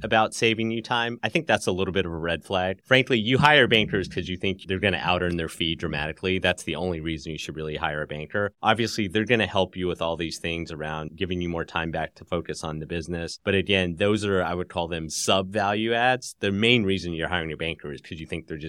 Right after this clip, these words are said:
gonna get a much higher valuation and keep you out of trouble in some of these things. Lawson, let's also talk about buyer intent. I think sometimes founders,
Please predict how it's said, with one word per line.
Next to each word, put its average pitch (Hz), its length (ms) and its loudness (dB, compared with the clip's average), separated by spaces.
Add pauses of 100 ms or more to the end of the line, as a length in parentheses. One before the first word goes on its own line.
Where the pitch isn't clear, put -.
(140)
gonna 76 160 -6
get 73 160 -6
a 71 40 -8
much 73 220 -8
higher 76 240 0
valuation 78 800 -2
and 87 160 -4
keep - 280 -4
you 76 40 0
out 73 80 0
of 69 120 -8
trouble 71 340 -4
in 67 100 -10
some 71 200 -10
of 69 40 -12
these 71 200 -12
things. 71 320 -12 (480)
Lawson, 170 400 6
let's 208 180 2
also 196 460 4
talk 127 340 4
about 98 320 6 (140)
buyer 95 340 4
intent. 78 540 -6
I 110 60 -4
think 190 180 -2
sometimes 156 480 0
founders, 110 640 0